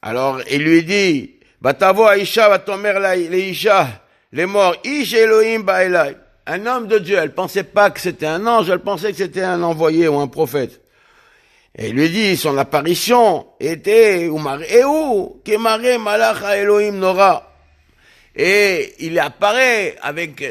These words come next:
on dirait de, de manière merveilleuse, extraordinaire, et il émane de lui, comme, c'est comme un ange de Dieu, et il est, il émane de lui une crainte extraordinaire, une puissance, une magnificence merveilleuse.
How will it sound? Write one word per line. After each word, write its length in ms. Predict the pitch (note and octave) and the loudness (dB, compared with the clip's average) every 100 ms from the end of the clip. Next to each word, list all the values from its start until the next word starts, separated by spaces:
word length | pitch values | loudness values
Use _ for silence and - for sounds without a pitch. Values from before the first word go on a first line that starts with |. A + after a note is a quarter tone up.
| - _ - | -12 _ -18
on 140 | C#3+ | -14
dirait 340 | D#3+ E3+ E3+ D#3 | -8 -4 -4 -4
de, 160 | D3+ | -6
de 100 | C#3+ | -8
manière 300 | D#3 D#3 C3+ | -8 -6 -6
merveilleuse, 840 | C#3+ D3+ D3+ A#3 B3+ A#3 F3+ C3+ - | -4 -4 0 2 2 2 -2 -6 -12
extraordinaire, 1000 | - - - B2+ E3 G#3+ A#3 A3+ F#3+ D3 | -14 -14 -10 -8 -6 -6 -4 -2 -2 -2
et 300 | E3+ F#3 E3+ | -4 -4 -6
il 120 | D#3+ F3+ | -4 -4
émane 380 | F#3+ F#3+ E3+ | -4 -4 -2
de 100 | E3 | 2
lui, 460 | G#3+ A#3+ B3+ A3 F#3 _ _ _ | 2 2 -2 -4 -8 _ _ _
comme, 240 | A3+ A#3 G#3 | -4 -4 -6
c'est 160 | D3+ - | -8 -2
comme 220 | B3 B3 | 0 2
un 180 | A3 G#3+ | 0 0
ange 320 | G3 D3+ B2+ | -2 -2 -2
de 100 | E3 | 0
Dieu, 420 | G#3 A#3+ A#3+ A3 F#3+ | 0 2 2 2 0
et 180 | G#3 G3+ | 0 0
il 80 | G#3+ | 0
est, 420 | A3 G#3 F#3 - _ _ | -2 -2 -6 -10 _ _
il 240 | E3+ F#3+ G3+ | -8 -2 -2
émane 320 | G3 G3+ F#3+ | 0 -2 -2
de 100 | E3 | -4
lui 260 | F3+ G3 | -4 -6
une 240 | F#3 E3+ E3+ | -6 -6 -6
crainte 460 | - G#3+ G#3 E3+ | -6 -2 -2 -2
extraordinaire, 840 | E3 - F3 F3+ D#3+ D3+ E3+ F3 D#3 | -6 -6 0 2 2 -2 -4 -2 -2
une 140 | D3+ | -4
puissance, 500 | B2+ E3 - F3+ D#3 | -8 -12 -6 -4 -4
une 160 | D3+ C#3+ | -4 -6
magnificence 720 | D3 D#3 C3+ D3 E3 E3 - | -6 -6 -8 -10 -6 -6 -8
merveilleuse. 760 | A#2+ C#3 D#3 D3 C3 A#2 A#2+ | -8 -2 0 0 0 0 0